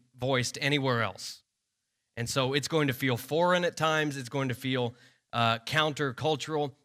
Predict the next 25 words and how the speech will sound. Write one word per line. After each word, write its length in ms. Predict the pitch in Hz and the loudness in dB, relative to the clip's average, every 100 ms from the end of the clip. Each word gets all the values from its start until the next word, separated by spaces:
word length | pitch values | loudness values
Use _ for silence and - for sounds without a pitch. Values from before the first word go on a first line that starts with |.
| _ _ _ _ _ | _ _ _ _ _
There 120 | 151 | 4
might 260 | 156 170 208 | 8 10 10
even 200 | 170 156 | 6 0
be 100 | 156 | -2
some 200 | - 135 | -2 -2
things 460 | 147 143 147 131 | 0 0 0 -2
that 120 | 135 127 | 0 2
I 160 | 135 | 2
say, 480 | 135 185 170 147 135 - - _ _ | 2 2 4 4 0 -6 -20 _ _
uh, 380 | 123 117 117 113 | 2 4 2 -2
that 420 | 120 135 143 127 _ _ | 2 4 4 0 _ _
might 280 | 139 147 156 | 0 2 2
even 260 | 156 147 135 | -2 -4 -4
cross 480 | - 143 143 127 - | -4 -2 -2 -2 -6
your 160 | 123 | -6
personal 480 | 123 - 139 - 131 | -6 -4 -4 -2 -6
practices 680 | 113 127 120 120 107 90 95 - | -2 2 2 0 -12 -12 -14 -10
a 20 | |
little 220 | 110 107 | -6 -6
bit. 320 | 95 101 95 - _ _ _ _ 110 | -6 -10 -10 -18 _ _ _ _ -2
Uh, 300 | 110 104 107 | 2 2 2
not 320 | 139 156 - | 4 4 2
for 80 | 131 | 0
shock 340 | - 160 156 | 4 6 4
value, 500 | 151 156 160 160 170 | 6 6 6 2 -6